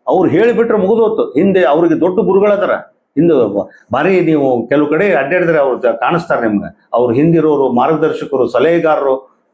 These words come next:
ಅವ್ರನ್ನ ನೋಡಿಬಿಟ್ರೆ ರಾಜು ಕುರ್ಡಿಗೆ ಅವ್ರನ್ನ ಭಾರಿ ಅನ್ಬೇಕು ನೀವು. ಯಾಕಂದ್ರೆ ಇವ್ರು ಅಷ್ಟು ಬುದ್ಧಿವಂತರದಾರ. ಅವ್ರು ಹಿಂದಿದ್ದು ಮಾರ್ಗದರ್ಶಕರು.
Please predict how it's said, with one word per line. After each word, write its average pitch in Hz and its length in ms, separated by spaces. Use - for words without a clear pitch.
ಅವ್ರನ್ನ 165 260
ನೋಡಿಬಿಟ್ರೆ 165 760
ರಾಜು 131 300
ಕುರ್ಡಿಗೆ 156 240
ಅವ್ರನ್ನ 151 200
ಭಾರಿ 165 680
ಅನ್ಬೇಕು 143 400
ನೀವು. 110 220
ಯಾಕಂದ್ರೆ 135 340
ಇವ್ರು 160 240
ಅಷ್ಟು - 240
ಬುದ್ಧಿವಂತರದಾರ. 143 680
ಅವ್ರು 131 140
ಹಿಂದಿದ್ದು 170 320
ಮಾರ್ಗದರ್ಶಕರು. 147 880